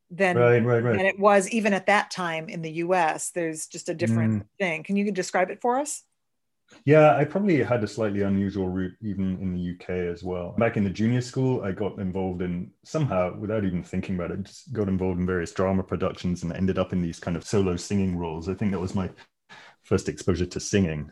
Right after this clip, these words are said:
Speaker 2: I never really thought a great deal about it, but
Speaker 1: Which
Speaker 2: played
Speaker 1: productions
Speaker 2: the
Speaker 1: really
Speaker 2: role.
Speaker 1: stand out?
Speaker 2: <laughs> I, I played, um,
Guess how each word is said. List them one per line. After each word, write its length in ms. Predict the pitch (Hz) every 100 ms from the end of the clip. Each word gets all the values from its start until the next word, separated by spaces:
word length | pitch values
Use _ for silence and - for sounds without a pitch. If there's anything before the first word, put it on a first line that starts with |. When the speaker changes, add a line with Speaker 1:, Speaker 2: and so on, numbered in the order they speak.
| -
Speaker 2:
I 40 |
never 140 | 107 95
really 200 | 92 85
thought 260 | - 95 92
a 20 |
great 260 | 87 80
deal 200 | 85 87 110
about 320 | 117 120 131
it, 200 | 110 101
but 180 | 80 - -
Speaker 1:
Which 360 | 202 214 220 -
Speaker 2:
played 100 | 233
Speaker 1:
productions 380 | 220 202 220 196
Speaker 2:
the 80 | 196
Speaker 1:
really 160 | 190
Speaker 2:
role. 60 | 180
Speaker 1:
stand 320 | - 175 175
out? 340 | 175 175 156 - _ -
Speaker 2:
<laughs> 260 | _ _ 131
I, 480 | 151 160 156 139 - -
I 60 |
played, 400 | 131 135 131 117
um, 420 | 117 110 110 107